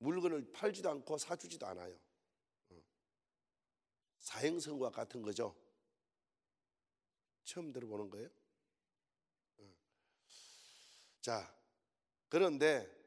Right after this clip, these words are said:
오늘 여러분, 이제 이 여인이 오늘 주님에게 이 여자에게 뭐라 그래요? "내 믿음이" 이러죠. 근데 이 여자가 가진 믿음은 어떤 믿음이냐?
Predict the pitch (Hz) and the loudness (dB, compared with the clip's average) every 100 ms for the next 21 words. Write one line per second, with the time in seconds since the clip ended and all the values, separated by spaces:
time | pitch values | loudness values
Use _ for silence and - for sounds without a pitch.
0 | - _ _ _ 170 190 165 156 147 143 | -20 _ _ _ 6 6 6 6 4 0
1 | 117 101 - - 139 147 139 107 - 151 | -4 -10 -20 -8 -2 4 4 4 -4 -10
2 | 160 127 110 104 104 117 127 82 - _ | -4 0 0 0 -2 -2 -4 -6 -16 _
3 | _ _ _ _ 160 165 131 95 - - | _ _ _ _ -2 2 2 0 -14 -20
4 | _ _ _ _ _ _ - 185 160 135 | _ _ _ _ _ _ -8 -2 0 0
5 | 120 113 135 135 123 117 107 104 104 110 | -2 -6 -2 0 0 0 0 -2 -2 -6
6 | - - 117 135 131 151 143 135 127 135 | -10 -6 0 2 0 -4 -2 0 0 0
7 | 139 131 107 101 98 98 87 - _ _ | 0 -2 -2 -4 -4 -6 -8 -20 _ _
8 | _ - 101 107 120 117 107 107 95 101 | _ -18 -12 -8 -4 -2 0 -2 -6 -10
9 | 95 98 101 101 110 127 110 113 101 90 | -10 -10 -8 -6 -6 -8 -12 -8 -8 -10
10 | 90 90 104 | -10 -8 -8